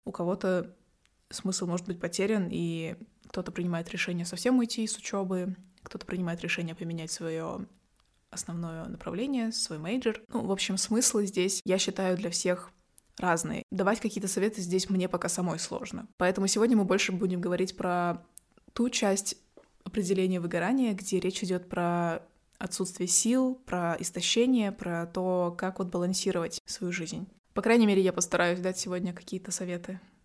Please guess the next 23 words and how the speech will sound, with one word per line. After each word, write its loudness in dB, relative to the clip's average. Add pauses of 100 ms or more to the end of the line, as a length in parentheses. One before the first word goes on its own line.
(460)
У -2
всех 4
жизненные 6
ситуации 0
разные. -2 (220)
Это -6
вот -6
что-то, -4
что -4
я 0
точно 0 (500)
отчетливо 0
вижу 0
теперь -2
после -4
нескольких -6
лет -4
ведения -2
блога, -4
ведения -8
канала -4
на 0
Ютубе. -6